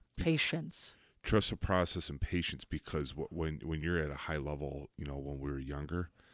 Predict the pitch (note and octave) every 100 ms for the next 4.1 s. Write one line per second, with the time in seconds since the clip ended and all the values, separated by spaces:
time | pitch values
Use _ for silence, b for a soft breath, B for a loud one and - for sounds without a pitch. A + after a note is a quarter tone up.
0 | b b - D2 C2 D2+ C#2 D#2+ D#2 D2+
1 | C#2+ D2+ D2 C#2+ C#2 C2+ C#2 D2 D#2 F#2
2 | F#2+ - _ - E3 D#3 E3 F3+ _ -
3 | E2+ D#2+ D2 - D#2 - C#2 C#2+ D#2 A1
4 | -